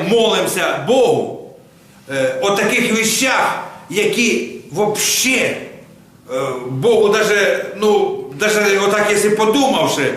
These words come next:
і неінтересно слухати ці молитви.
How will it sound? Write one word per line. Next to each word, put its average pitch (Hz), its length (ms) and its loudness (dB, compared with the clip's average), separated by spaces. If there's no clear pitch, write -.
і 220 100 0
неінтересно 240 1120 0
слухати 240 580 0
ці 226 120 -4
молитви. 175 680 0